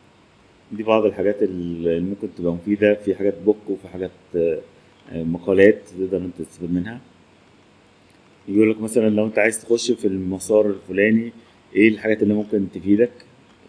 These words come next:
وايه الحاجات اللي انت ممكن تركز عليها. هسيب لكم الرابط بتاعه اسفل الفيديو، وان شاء الله يكون، آه، ممتاز.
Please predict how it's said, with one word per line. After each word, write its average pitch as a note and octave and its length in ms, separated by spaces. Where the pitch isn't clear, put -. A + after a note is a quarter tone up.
وايه G2 140
الحاجات G#2+ 280
اللي G#2 120
انت G2+ 100
ممكن G2+ 320
تركز G2 320
عليها. C#2 160
هسيب A#2+ 260
لكم C3+ 140
الرابط C#3 220
بتاعه A#2+ 340
اسفل A#2+ 240
الفيديو، G#2 520
وان C3+ 100
شاء G#2+ 160
الله G#2+ 160
يكون، G2 400
آه، E2+ 200
ممتاز. F2 460